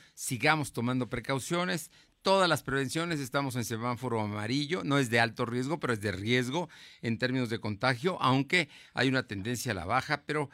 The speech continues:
la situación ahí está definida. Oye, por otra parte, cuéntanos,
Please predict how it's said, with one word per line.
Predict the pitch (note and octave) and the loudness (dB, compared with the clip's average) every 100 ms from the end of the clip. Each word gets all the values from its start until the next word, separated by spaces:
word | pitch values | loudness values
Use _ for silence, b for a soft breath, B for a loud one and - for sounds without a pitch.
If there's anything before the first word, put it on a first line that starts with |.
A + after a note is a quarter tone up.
| b b | b b
la | B2 | -8
situación | D3+ C#3+ A2+ A#2+ A#2 | -8 -6 -6 -2 -2
ahí | G#2 A2 | -2 -2
está | G2 - G#2 G2 b b - | -4 -4 -6 -6 b b -6
definida. | A#2+ G2+ A#2 C3 B2+ G2 b b | -4 -2 0 2 4 0 b b
Oye, | D#3+ F3 | 2 4
por | D3 D#3+ | 2 -2
otra | D#3 E3+ | 0 2
parte, | F3 E3+ F#3+ C#3 | 2 2 -2 0
cuéntanos, | F#3 F#3+ F3+ D3+ - | 0 2 2 2 0